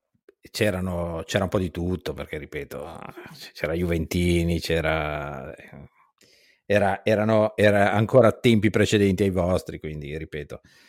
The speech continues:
quello che, che pass-, a meno che avessi, tu avessi avuto un, un parente molto, molto tifoso, e se eri libero di scegliere, eh, off-,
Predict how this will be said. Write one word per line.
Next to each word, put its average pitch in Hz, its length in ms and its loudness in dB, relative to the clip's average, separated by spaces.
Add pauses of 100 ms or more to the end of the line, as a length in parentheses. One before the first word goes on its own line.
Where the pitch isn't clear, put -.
(360)
quello 123 260 8
che, 113 300 4
che 110 140 2
pass-, - 280 0
a 113 100 2
meno 113 200 6
che 131 120 6
avessi, - 640 4 (520)
tu 117 120 2
avessi 107 300 6
avuto 98 340 2
un, 95 340 2
un 92 140 -2
parente 92 400 0
molto, 92 580 4
molto 85 300 -4
tifoso, 85 1200 -2 (200)
e - 80 -14
se 98 220 0
eri 101 180 6
libero 104 320 4
di 101 80 4
scegliere, 95 1080 2
eh, - 240 -8
off-, - 220 -6